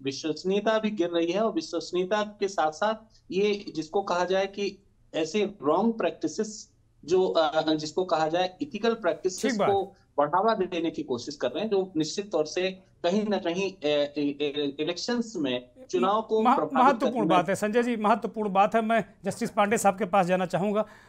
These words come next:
Speaker 2: पांडे साहब, अब लगभग, लगभग मंथन अंतिम चरण में है, समाप्त होने की तरफ है। इलेक्शन रिफॉर्म में क्या दिक्कतें आ रही हैं? आप तो विद्वान हैं, विधि के वेत्ता हैं, दिक्कत क्या हो रही है? हम जैसे सामान्य आदमी इसको समझ नहीं पाते हैं।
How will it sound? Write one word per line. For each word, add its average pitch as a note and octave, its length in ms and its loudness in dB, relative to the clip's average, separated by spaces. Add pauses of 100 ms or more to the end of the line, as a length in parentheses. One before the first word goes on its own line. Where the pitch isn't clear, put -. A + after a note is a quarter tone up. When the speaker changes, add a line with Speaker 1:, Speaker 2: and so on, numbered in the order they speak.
(260)
Speaker 2:
पांडे C4+ 240 4
साहब, A3 400 10 (840)
अब C4+ 140 -2
लगभग, C4 340 6
लगभग B3+ 500 4
मंथन B3+ 320 4
अंतिम C4 300 2
चरण C4 220 4
में C4 140 2
है, C#4+ 120 4
समाप्त A3+ 420 4
होने A3+ 180 0
की G#3+ 100 -4
तरफ F3+ 320 0
है। A#2 180 -12 (1200)
इलेक्शन C#4 400 6
रिफॉर्म C#4+ 400 8
में B3+ 100 2
क्या D#4 160 6
दिक्कतें A3+ 420 2
आ D3+ 120 4
रही C#3 240 -6
हैं? B2+ 160 -16
आप A3 180 4
तो C4 80 8
विद्वान A#3+ 440 6
हैं, A#3+ 480 -2
विधि G#3+ 240 0
के A3 440 2
वेत्ता G3 300 8
हैं, D#3+ 360 2 (420)
दिक्कत D4 320 6
क्या A3 180 8
हो D#3 80 4
रही D#3 160 0
है? C#3 60 -4
हम B3 160 2
जैसे C4 580 4
सामान्य B3+ 420 2
आदमी C4 200 2
इसको C4+ 160 0
समझ B3+ 260 2
नहीं A3 160 2
पाते C3+ 280 -4
हैं। A#2+ 240 -14